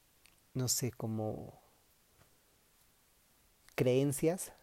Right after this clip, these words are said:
unas creencias firmes. Y al momento de cambiar, ellos empiezan con,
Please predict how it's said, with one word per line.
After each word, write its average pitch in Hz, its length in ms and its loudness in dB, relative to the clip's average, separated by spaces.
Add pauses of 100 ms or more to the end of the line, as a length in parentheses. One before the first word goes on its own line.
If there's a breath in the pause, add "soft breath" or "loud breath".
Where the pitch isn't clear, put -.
(140)
unas 156 220 0
creencias 143 440 0
firmes. 135 640 -4 (3000 soft breath)
Y 131 920 6
al 139 140 2
momento 147 420 4
de 175 120 4
cambiar, 117 640 0 (1300)
ellos 147 240 4
empiezan 123 760 0 (600)
con, 127 800 0